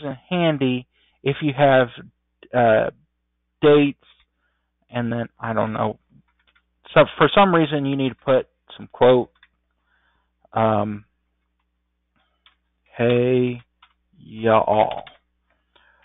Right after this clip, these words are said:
Um, so in this case, I'm needing to use a single,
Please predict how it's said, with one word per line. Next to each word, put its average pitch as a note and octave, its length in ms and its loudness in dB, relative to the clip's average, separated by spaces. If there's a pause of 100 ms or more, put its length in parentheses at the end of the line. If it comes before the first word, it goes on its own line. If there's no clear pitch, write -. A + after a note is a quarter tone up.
(1000)
Um, A#2 520 6 (1300)
so D#3 300 6 (680)
in A3 260 2
this G3 180 2 (160)
case, C3+ 260 0 (180)
I'm D#3 200 -6
needing D3+ 400 -6
to C3+ 40 -20
use C3 400 -2 (180)
a A#2 100 -8 (180)
single, D3+ 560 2